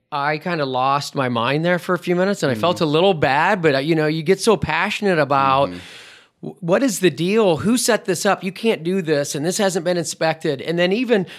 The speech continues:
Speaker 1: and then here comes rolling up osha, which it, it came into play because I walked down and, "Hey, I'm helping them out." And,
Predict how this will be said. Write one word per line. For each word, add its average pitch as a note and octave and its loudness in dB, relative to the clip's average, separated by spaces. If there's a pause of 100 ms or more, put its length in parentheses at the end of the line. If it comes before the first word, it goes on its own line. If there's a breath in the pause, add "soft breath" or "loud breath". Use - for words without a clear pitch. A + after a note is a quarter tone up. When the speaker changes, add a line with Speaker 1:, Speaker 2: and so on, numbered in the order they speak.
(120 loud breath)
Speaker 1:
and E3+ 2
then F#3+ 4
here F#3 4
comes F3+ 0
rolling F3 4
up F3 0
osha, F3 2
which C#3+ -2
it, D3 -6
it D3 -4
came F3+ 2
into F3 2
play F#3 4
because D3 -2
I D3 2
walked D3+ 2
down D3 0
and, B2 -4
"Hey, E3 0
I'm D#3 0
helping D3 0
them C#3+ 2
out." C#3+ 2
And, G#2+ -6